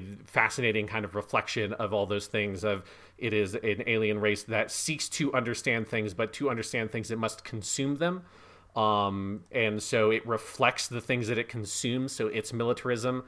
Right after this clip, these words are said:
reflects the militarism of, of us as we move out into space. Um, but then also they are so malleable and so able to understand one another once you break through that membrane, because they can understand another, one another on that perfect level.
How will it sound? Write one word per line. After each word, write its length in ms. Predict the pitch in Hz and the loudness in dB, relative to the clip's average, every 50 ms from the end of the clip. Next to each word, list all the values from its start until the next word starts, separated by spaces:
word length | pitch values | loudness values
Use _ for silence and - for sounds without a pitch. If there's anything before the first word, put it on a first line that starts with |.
| - - - - - | -14 -20 -20 -12 -8
reflects 480 | 123 107 - - 127 113 113 - - - | -8 -6 -4 0 2 2 2 0 -2 -6
the 160 | 160 113 120 | -6 -4 -2
militarism 640 | 113 110 110 113 107 110 117 107 101 113 110 110 | 0 0 0 0 0 2 0 0 2 0 2 2
of, 320 | 110 107 98 104 107 104 - | 2 2 2 0 -6 -12 -8
of 460 | - - 110 107 107 107 92 87 117 - - | -2 2 4 4 4 4 2 -2 -4 0 2
us 320 | 117 113 - - - - - - - - - | 2 2 2 0 -6 -8 -10 -16 -20 -14 -8
as 160 | - 107 95 95 | -4 -4 -4 -2
we 100 | 107 107 | -4 -2
move 220 | 107 110 107 98 | -2 -2 0 2
out 140 | 104 107 - | 2 2 0
into 180 | 110 - 104 | -2 -6 -6
space. 460 | 92 - - - 139 147 143 - - - - - - - - - _ _ - | -8 -4 0 2 2 2 2 0 -8 -12 -16 -20 -20 -20 -20 -20 _ _ 0
Um, 560 | 113 107 104 98 98 95 95 95 95 95 98 - - 123 98 - | 2 4 4 4 4 2 0 -2 -4 -8 -8 -10 -14 -12 -2 0
but 180 | 131 117 98 | 0 2 2
then 240 | 110 123 120 117 120 | 4 4 4 4 2
also 480 | 123 - 139 123 113 - - 139 120 117 | 2 2 2 2 2 2 2 2 2 4
they 180 | 113 120 117 | 4 6 6
are 360 | 117 113 117 113 113 110 104 - - - - - - | 6 6 6 6 6 4 2 -2 -8 -20 -20 -20 -12
so 260 | - - - 147 131 | -8 -2 2 2 2
malleable 600 | 120 120 123 120 120 123 123 117 110 120 113 120 | 2 4 4 6 6 6 4 2 2 2 2 2
and 140 | 117 113 113 | 2 -2 -2
so 300 | - - 123 117 117 - - | 0 2 2 2 0 0 -4
able 280 | 127 131 131 139 131 | -2 -2 0 0 0
to 220 | - - 143 139 - | -2 -2 -4 -4 -2
understand 500 | 127 117 110 110 - - 123 110 110 107 | -2 -2 -2 -4 -2 -2 -2 0 0 0
one 120 | 107 107 | 0 0
another 300 | 104 104 107 98 104 98 | 2 2 2 2 2 0
once 300 | 98 104 107 110 - - | 0 0 -2 -2 -4 -4
you 160 | 117 107 104 | -4 -4 -4
break 400 | 98 87 101 92 104 113 107 - | -6 -8 -4 0 2 2 2 2
through 280 | - - - 123 110 101 | -2 -6 -4 -4 -2 0
that 220 | 110 107 101 120 | 2 0 0 0
membrane, 480 | 117 123 123 123 110 113 107 101 98 98 | 0 0 0 0 2 2 2 2 0 -2
because 340 | 92 104 - 117 110 92 90 | -4 -4 -4 -2 -2 -2 0
they 100 | 107 107 | -2 -2
can 160 | - 110 107 | -2 -2 -4
understand 340 | 104 98 98 - 113 104 101 | -4 -4 -6 -6 -6 -4 -4
another, 440 | 104 101 101 95 101 98 98 104 - | -2 -2 -2 0 0 0 0 0 -2
one 140 | - 110 101 | -2 -2 -2
another 320 | 104 101 101 95 98 104 | 0 0 0 0 0 0
on 140 | 107 104 101 | 0 0 -2
that 180 | 98 95 - - | -2 -4 -6 -6
perfect 320 | - 120 - - - - | -6 -6 -6 -6 -6 -2
level. 400 | 110 107 98 101 95 92 90 - | -2 -2 0 0 -2 -2 -4 -6